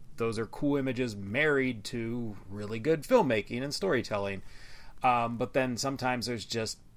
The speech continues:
bizarre movies that they aren't really good as movies, but they are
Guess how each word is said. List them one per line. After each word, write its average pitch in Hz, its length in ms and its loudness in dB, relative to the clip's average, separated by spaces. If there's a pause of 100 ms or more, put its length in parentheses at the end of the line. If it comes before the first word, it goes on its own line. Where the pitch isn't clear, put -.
(220)
bizarre 117 720 2
movies 113 520 -4
that 107 180 -4
they 117 100 0
aren't 151 160 0
really 143 180 2
good 135 180 2
as 117 120 0
movies, 220 560 0 (500)
but 143 220 6
they 131 300 4
are 123 520 4